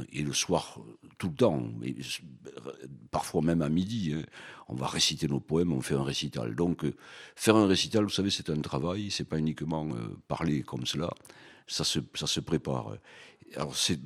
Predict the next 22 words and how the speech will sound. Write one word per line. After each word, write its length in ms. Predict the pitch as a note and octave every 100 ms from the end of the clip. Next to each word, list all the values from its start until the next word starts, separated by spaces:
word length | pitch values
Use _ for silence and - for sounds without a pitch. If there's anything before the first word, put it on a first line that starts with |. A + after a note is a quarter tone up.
| D2+
une 160 | G2+ F2
marche 260 | - -
de 380 | F#2+ - C#2 D2
la 100 | D2+
poésie, 380 | - D2+ D#2+ A2+
c'est 240 | - C#2
donc 400 | C2+ F#2+ F#2 D#2
un 80 | C#2+
double 360 | D2+ G#2+ G#2 E2+
travail, 520 | - G2 F#2+ B1+ G#1
hein. 120 | D2+ - - - - - -
Un 100 | C2+
travail, 440 | - D#2 D#2 C2
euh, 120 | A#1 G#1+
physique, 520 | - D2+ A#2+ B2+ A2 - -
hein, 180 | C#2 A2+ - - - - - -
et 80 | E2
un 80 |
travail 420 | D2 E2 D#2 E2 C#2
aussi, 520 | C2+ - E2 C#2+ A#1+
euh, 140 | A1
j'allais, 280 | A#1 D#2+ E2